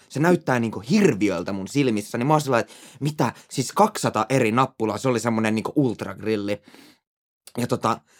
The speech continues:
sit mä runkkaan niitä nappuloita siinä niinku oikeesti joku kymmenen minuuttia, sieltä sisältä kuuluu välissä, että onnistuuko? Mä oon, "Joo, onnistuu, on, ei, ei mitään hätää." Siis vääntelen niitä nappuloita tällä näin ihan sikakauan siinä.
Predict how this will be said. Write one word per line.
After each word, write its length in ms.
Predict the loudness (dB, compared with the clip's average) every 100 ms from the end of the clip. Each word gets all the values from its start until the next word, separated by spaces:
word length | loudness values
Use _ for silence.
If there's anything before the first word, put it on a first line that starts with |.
| _ _
sit 120 | -8 0
mä 100 | 4
runkkaan 480 | 6 4 2 2
niitä 180 | 2 2
nappuloita 480 | 0 -2 -4 -4 -2
siinä 160 | -4 -2
niinku 220 | -2 0
oikeesti 360 | 0 -2 -6
joku 120 | -6 -2
kymmenen 460 | 0 0 0 -4
minuuttia, 400 | -6 -8 -4 -4
sieltä 200 | -2 -2
sisältä 320 | -2 0 -4
kuuluu 280 | -4 -8 -6
välissä, 220 | -6 -8
että 140 | -2 2
onnistuuko? 760 | 4 2 0 2 2 4 2 0
Mä 100 | 0
oon, 100 | -2 -8 -12 0
"Joo, 560 | 4 6 6 6 6
onnistuu, 600 | 4 2 -2 -2 0 4
on, 220 | 4 2 2
ei, 320 | 2 4 2
ei 160 | 2 2
mitään 280 | 2 2
hätää." 440 | 2 2 2 0 -2 -14 -20 -12
Siis 220 | -12 0
vääntelen 520 | 2 4 4 2 2
niitä 160 | 0 2
nappuloita 500 | 0 0 -2 -2 0
tällä 300 | 2 2 0
näin 180 | -2 -2
ihan 160 | -2 -2
sikakauan 720 | 0 0 2 4 4 4 -2
siinä. 220 | -4 -6